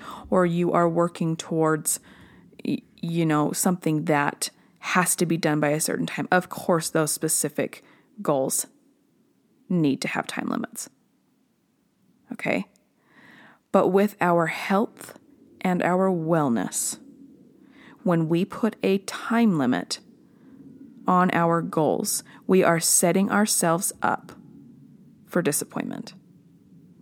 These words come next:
We do not know what will happen in our lives. We do not know when we will get sick. Are you kidding me? We're living in a pandemic, right? We all should know this by now. We have no idea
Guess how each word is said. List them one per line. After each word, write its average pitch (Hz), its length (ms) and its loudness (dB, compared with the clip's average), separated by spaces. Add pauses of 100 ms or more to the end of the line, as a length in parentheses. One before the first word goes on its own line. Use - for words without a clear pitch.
(760)
We 185 240 2
do 185 240 2
not 208 240 4
know 170 420 2 (100)
what - 180 2
will 165 100 2
happen 151 340 -2
in 147 120 0
our 147 160 0
lives. - 320 -6 (260)
We 190 160 4
do 165 180 0
not 151 200 2
know 165 160 4
when 180 180 2
we 196 100 4
will 208 140 4
get 233 220 2
sick. - 420 2 (240)
Are 175 80 2
you 160 160 4
kidding 180 340 0
me? 220 120 4
We're 190 160 4
living 165 300 2
in 175 80 2
a 196 40 0
pandemic, 190 760 0 (800)
right? 190 340 2 (640)
We 202 200 4
all 170 260 4
should 185 260 2
know 160 160 4
this 151 200 0
by 147 180 0
now. - 200 2
We 175 220 2
have 214 240 4
no 208 560 6
idea 262 800 0